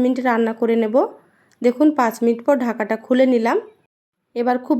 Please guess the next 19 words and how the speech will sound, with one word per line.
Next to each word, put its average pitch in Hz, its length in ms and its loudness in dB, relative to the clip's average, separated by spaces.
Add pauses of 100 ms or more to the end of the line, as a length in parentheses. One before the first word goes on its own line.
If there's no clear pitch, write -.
ভালোভাবে 240 400 2
একটু 254 200 -4
নেড়েচেড়ে 226 460 2
নেব। 214 120 -2 (200)
দেখুন 233 200 -2 (120)
পানিটা 220 300 0 (160)
শুকিয়ে 233 380 0
গিয়েছে 220 320 0 (720)
আর 208 120 -2 (100)
বেগুনের 240 400 2
মধ্যে 247 240 0
কিন্তু 277 240 -2
মশলাটা 220 420 -6
খুব 262 120 -2 (120)
ভালো 214 240 -2
মতো 214 140 -4 (100)
ঢুকে 247 220 0 (100)
গিয়েছে। 196 360 -4 (800)
এবার 247 240 0